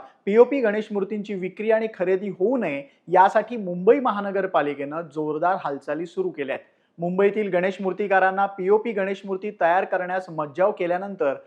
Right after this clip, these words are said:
आता मुंबई बाहेरून येणाऱ्या गणेश मूर्तींनाही मुंबईत प्रवेश बंदी करण्याचा निर्णय महानगरपालिकेनं घेतलाय.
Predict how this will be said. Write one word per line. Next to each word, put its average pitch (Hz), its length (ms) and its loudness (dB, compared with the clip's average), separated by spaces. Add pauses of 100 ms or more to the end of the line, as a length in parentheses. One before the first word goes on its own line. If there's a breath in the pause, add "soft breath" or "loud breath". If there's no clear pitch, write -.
(200 soft breath)
आता 254 220 4
मुंबई 214 440 2
बाहेरून 196 540 4
येणाऱ्या 226 280 4
गणेश 202 320 -2
मूर्तींनाही 196 600 -6
मुंबईत 175 420 -6 (100)
प्रवेश 220 400 0
बंदी 208 240 -4
करण्याचा 190 460 -2
निर्णय 190 380 -4 (300 soft breath)
महानगरपालिकेनं 180 1000 0
घेतलाय. 165 400 -2